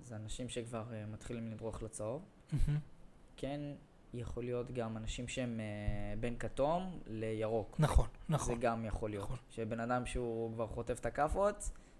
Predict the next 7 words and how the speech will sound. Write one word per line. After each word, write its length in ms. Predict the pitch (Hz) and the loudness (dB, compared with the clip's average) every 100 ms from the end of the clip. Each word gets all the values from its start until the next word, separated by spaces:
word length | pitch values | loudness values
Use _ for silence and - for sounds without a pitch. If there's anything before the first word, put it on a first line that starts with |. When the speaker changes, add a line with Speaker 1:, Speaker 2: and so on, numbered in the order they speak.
| - - | -20 -14
Speaker 1:
והוא 220 | 135 120 | -4 -4
מחפש 500 | 117 - 117 127 - - | -2 -2 2 2 2 -4
פתרונות, 720 | 123 120 147 196 196 - - | -4 -2 2 2 0 -6 0
Speaker 2:
נכון. 280 | 143 - 117 | 0 2 2
Speaker 1:
ורואה 200 | 123 127 | 4 2
דברים 300 | 123 120 117 | 2 -2 -4
אחרים. 300 | - 113 | -6 -10